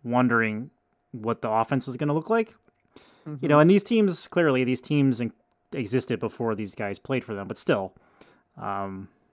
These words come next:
Speaker 1: you know, you never really know what's gonna happen when you have a major change like that.
Speaker 2: By the way, a piece of news that came through today, and I, I, I just noticed just now, is that the, um,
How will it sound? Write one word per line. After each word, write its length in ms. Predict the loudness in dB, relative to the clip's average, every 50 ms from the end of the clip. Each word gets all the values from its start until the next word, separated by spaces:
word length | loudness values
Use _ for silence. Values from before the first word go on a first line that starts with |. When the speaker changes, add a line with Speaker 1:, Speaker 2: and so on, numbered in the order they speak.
| _ _ _ _ _ -14
Speaker 1:
you 60 | -12
know, 80 | -8 -6
you 100 | -4 -2
never 220 | 0 0 0 2
really 200 | 0 2 0 0
know 520 | 0 0 2 2 2 0 0 -2 -4 -6 -10 _ _ _ _ _ _ _ _ _ _ _ _ _ _ -8
what's 320 | -2 -2 0 0 -2 -2
gonna 240 | -2 -2 -2 0 0
happen 400 | 2 2 4 4 4 4 2 2
when 100 | 2 0
you 80 | 0 0
have 120 | 0 -2
a 40 | -2
major 280 | -4 -4 -4 -4 -4 -6
change 300 | -8 -8 -8 -8 -8 -8
like 180 | -10 -12 -12
that. 200 | -12 -12 -12 -12 -14 _ _ _ _ _ _ _ _ _ _ _ _ _ _ _ _ _
Speaker 2:
By 120 | 2 2 4
the 100 | 4 4
way, 260 | 4 2 2 0 0 -2
a 100 | -4 -4
piece 360 | -4 _ -10 -8 -8 -4 -4
of 100 | -4 -4
news 220 | -2 -4 -6 -4
that 100 | -6 -8
came 240 | -8 -6 -6 -8 -6
through 220 | -6 -4 -4 -4 -4
today, 480 | -4 -4 -2 0 0 2 2 0 0
and 120 | -2 -2 -2
I, 60 | -2 -2 -2 -2 -4 -4 -6 -6 -4
I, 60 | -2
I 40 | -2
just 240 | -2 -2 -4 -4 -2
noticed 320 | -2 -2 0 -2 -4 -8
just 200 | -8 -8 -6 -2
now, 280 | 0 0 2 0 0 -4 _ _ _ _ _ _ _ _ _ _ _ _ _ -6
is 120 | -6 -2 2
that 200 | 2 0 0 0
the, 200 | -2 -2 0 2
um, 320 | 2 2 2 0 -4 -8